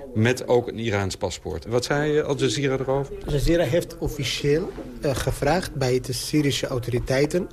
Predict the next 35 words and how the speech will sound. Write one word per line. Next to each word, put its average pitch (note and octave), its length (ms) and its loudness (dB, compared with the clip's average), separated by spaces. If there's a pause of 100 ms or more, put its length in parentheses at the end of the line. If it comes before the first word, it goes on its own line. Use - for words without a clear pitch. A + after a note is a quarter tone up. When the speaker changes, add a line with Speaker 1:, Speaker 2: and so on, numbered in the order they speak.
Speaker 2:
en C#3+ 200 0
Iraanse D#3+ 500 4
autoriteit. C3 760 -2 (380)
En A#2+ 220 0
waar C3+ 160 2
zit B2 520 -4
haar C3+ 340 -2
verslaggever? A#2+ 760 -4 (120)
Speaker 1:
Ehm, D3+ 300 4 (160)
e-, E3 100 -10
e-, F#3 300 0
even F3+ 420 2
naar E3+ 140 4
die E3 140 4
rol F3 360 6
van D3 240 -4
Al D3 200 -2
Jazeera B2 520 0
kijken. E2 580 -6
Al A#2+ 140 -2
Jazeera C3 480 0
die A#2+ 360 -4 (180)
speelt E3 300 2
een A#2+ 80 2
belangrijke C3+ 460 2
rol B2 240 4
bij G#2+ 140 2
de G#2 80 -4
revolutie G#2 600 -4
in G2 180 -6
Tunesië... G2 540 2
en F#2 200 -4
helemaal F#2 520 0
in F2+ 200 -2
Egypte. F2+ 480 -2